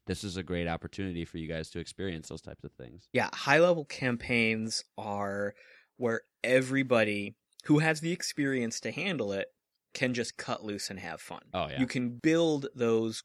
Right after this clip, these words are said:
Speaker 2: crazy min-maxed, power-leveled characters who exist just to do that one really cool move. Normally, with a high-level campaign, it's not gonna be a long campaign.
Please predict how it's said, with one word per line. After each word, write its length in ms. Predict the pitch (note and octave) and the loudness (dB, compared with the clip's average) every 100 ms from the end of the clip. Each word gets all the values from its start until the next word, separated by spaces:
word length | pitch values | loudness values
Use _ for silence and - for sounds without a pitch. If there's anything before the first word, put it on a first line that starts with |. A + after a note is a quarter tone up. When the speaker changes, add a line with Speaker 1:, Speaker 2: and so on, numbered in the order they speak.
| _ | _
Speaker 2:
crazy 640 | - - B2+ B2 B2 A#2 A#2 | -18 -4 -2 0 0 0 0
min-maxed, 1080 | A2 A2 A#2+ B2+ A2+ G#2 G2+ - - - - | -2 -2 -2 0 -2 -2 -4 -8 -14 -14 -12
power-leveled 880 | - A#2 A#2 A2+ G#2+ G#2 G2+ G2 F#2+ | -4 0 2 0 0 -2 -2 -4 -6
characters 840 | - A#2 A2+ G#2+ A2 G2 F#2+ F2+ - _ - _ _ _ - | -6 -4 -2 -4 -6 -4 -4 -6 -12 _ -20 _ _ _ -4
who 140 | C#3 | -2
exist 680 | - A#2+ A2+ A2 A2+ - - - - _ - | 0 -2 -2 0 0 -2 -10 -14 -20 _ -12
just 380 | A#2 A#2+ - - | -2 0 0 -4
to 60 | A#2+ | -4
do 260 | A#2 A2+ G#2+ | 0 0 2
that 240 | G2 - | -2 -2
one 500 | G#2 A2 G#2+ G#2 G#2 | -6 -6 -6 -6 -4
really 340 | G#2+ A#2 A2 G#2 | 0 0 0 -4
cool 320 | - A#2 G#2+ | -4 -2 0
move. 460 | G2 F#2+ G2+ A2 - _ | -2 -6 -8 -10 -14 _
Normally, 520 | D#3+ E3+ B3+ G3+ D#3 | 2 4 4 4 2
with 400 | D#3 C3 C#3 C#3 - | 0 0 -2 -2 -8
a 40 | |
high-level 560 | A2+ - D#3+ F3 D3 B2 | -6 -2 0 2 2 -2
campaign, 760 | - B2+ A2+ - G3+ F3+ C#3 C3+ - | -6 -6 -4 -4 -2 0 -2 -6 -10
it's 240 | - E3+ - | -10 -6 -6
not 280 | D#3+ F#3+ - | -4 -6 -4
gonna 240 | E3 C3+ | -2 -2
be 560 | A#2 C#3 F3 B2 A#2 - _ _ | -2 0 0 2 0 -2 _ _
a 80 | - | -4
long 520 | A2 A2 A2 A2+ A2+ | -2 -2 -2 -2 -2
campaign. 580 | A2 - G2 F2 - - | -4 -6 -8 -6 -6 -8